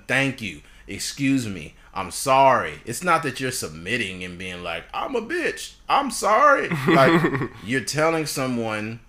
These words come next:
Speaker 1: you know, that, you know, even telling someone, "Thank you, hey, I appreciate it." That's based, that's telling them, in those few words, there's so much power in that, man. You don't know what somebody's going through. They probably been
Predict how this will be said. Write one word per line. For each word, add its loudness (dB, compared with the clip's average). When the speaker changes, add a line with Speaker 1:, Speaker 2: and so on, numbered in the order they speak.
Speaker 1:
you -6
know, -2
that, -4
you -6
know, -6
even 0
telling 0
someone, -2
"Thank 0
you, -8
hey, 2
I 4
appreciate -4
it." -14
That's 0
based, -2
that's -4
telling 2
them, -4
in 0
those 0
few -2
words, 2
there's -2
so 2
much -2
power 4
in 0
that, -8
man. -6
You -2
don't 2
know 2
what 0
somebody's 4
going 0
through. -6
They 0
probably 4
been -6